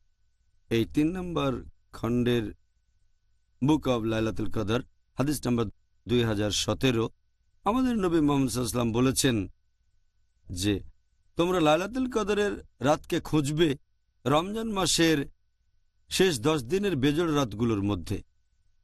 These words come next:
এটা হচ্ছে সবচেয়ে খাঁটি।" এছাড়াও আরেকটা হাদিস সহিহ বুখারীতে,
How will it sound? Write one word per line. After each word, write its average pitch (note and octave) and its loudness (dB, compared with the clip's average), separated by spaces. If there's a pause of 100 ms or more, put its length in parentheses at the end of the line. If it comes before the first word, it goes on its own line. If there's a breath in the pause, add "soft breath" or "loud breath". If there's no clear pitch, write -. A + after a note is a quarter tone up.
(120)
এটা D#3+ 2
হচ্ছে C#3 -4
সবচেয়ে F3+ -2
খাঁটি।" - -2 (880)
এছাড়াও F3+ 2
আরেকটা A3 0
হাদিস D#3 0 (440)
সহিহ C3+ 2
বুখারীতে, B2+ 0